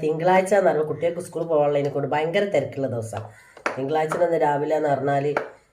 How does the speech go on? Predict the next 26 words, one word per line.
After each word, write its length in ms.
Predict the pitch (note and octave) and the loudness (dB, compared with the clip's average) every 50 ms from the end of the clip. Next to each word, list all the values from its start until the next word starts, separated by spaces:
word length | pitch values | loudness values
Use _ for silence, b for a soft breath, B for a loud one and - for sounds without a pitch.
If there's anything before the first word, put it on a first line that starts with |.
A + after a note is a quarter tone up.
| _ _ C3 | _ _ -8
രാ-, 160 | C3 C#3 C3+ | -8 -8 -8
ശനിയാ-, 320 | - - C#3 C#3 C#3+ C#3+ | -6 -4 -4 -2 -2 0
ഞായറാ-, 460 | C#3 C3+ C#3 C#3+ D#3 D#3 - - - | -2 -2 -2 -2 -2 -2 -4 -4 -6
ഞായറാഴ്ച 380 | C3+ C3+ C#3+ C#3+ D3+ D#3 D#3 E3+ | -6 -4 -4 -2 -2 -2 0 2
രാത്രി 460 | E3 E3 D3 C#3+ - F3 D#3 D3+ D#3+ | 2 2 2 2 0 -2 -2 -2 -2
തന്നെ 120 | D#3 D#3 D3+ | 0 0 0
യൂണിഫോം 460 | D3 C#3 C3+ C3+ C3 D3+ D3 D3 D3+ | 0 0 0 -2 0 -2 -2 -2 -2
എടുത്ത് 200 | C#3 - - D#3 | -4 -4 -2 -2
വെക്കലും 400 | D3+ D3 - - E3 E3 D#3+ C#3+ | -2 -2 -2 -4 -4 -2 -2 -2
സ്കൂളിലേക്കുള്ള 500 | - - B2+ A#2+ B2 C3+ C3 C#3 C#3+ D3 | -4 -4 -6 -6 -6 -4 -4 -4 -4 -4
ബുക്കുകൾ 360 | C#3+ C#3 C#3 D3+ D3 D3+ D#3 | -4 -4 -4 -2 -2 0 -2
ശരിയാക്കലും. 600 | D#3 D#3+ D#3 D#3 D#3 D#3 D#3 - D#3+ D#3+ C#3 B B B B B B _ - | -2 -2 0 0 0 0 -2 -4 -4 -4 -6 B B B B B B _ -6
കാരണം 260 | C#3+ D3+ E3 E3+ E3 | -6 -2 -2 0 0
വെള്ളിയാഴ്ച 400 | D#3+ D3+ D#3 F3 F3+ F#3 F#3 G3+ | 0 0 2 2 2 4 2 2
കൊണ്ടുവെക്കുന്ന 460 | F#3+ F3 E3 D#3+ F3+ F3+ - E3+ E3+ | 2 2 2 2 2 2 2 0 0
പുസ്തകമാണ്. 640 | D3 C#3+ - - - D#3+ D#3 C#3+ B2 G#2+ G#2+ - b b b b b b - | 0 -2 -2 0 0 2 2 2 2 0 -2 -4 b b b b b b -6
അത് 480 | F#2+ G#2+ A2+ E3+ F#3 G3 G3+ G3 - - | -4 -4 0 2 4 4 4 4 6 6
തുറന്നു 320 | F3+ D#3+ D#3 F3+ G3+ F#3+ | 6 6 6 6 4 4
നോക്കി, 240 | F#3 F#3+ - G3 G#3 F#3+ | 4 2 0 0 2 4
തുറന്നു 180 | F3+ - E3+ F3+ | 4 4 4 2
നോക്കിയില്ല 320 | F#3 F#3 F#3 F#3 F3+ F3+ | 2 2 2 2 4 6
എന്നൊക്കെ 300 | F3+ F3+ D#3+ D#3+ - F#3 | 6 4 4 2 2 2
വരും. 320 | D#3 D3 C3+ C#3 C3+ - - B2 | 2 2 2 0 -2 -4 -6 -6
കാരണം 300 | B2 B2+ C3+ D3+ D3+ D#3 | -4 -2 -2 -2 -4 -4
കുട്ടികളെ 380 | D3+ A#2+ - - E3+ E3+ F3 | -6 -8 -2 0 2 4 4
കളിയല്ലേ. 520 | E3+ D#3 C#3+ D#3 E3 D3 A#2 G2 E2+ - | 4 4 2 2 0 0 0 -2 -6 -10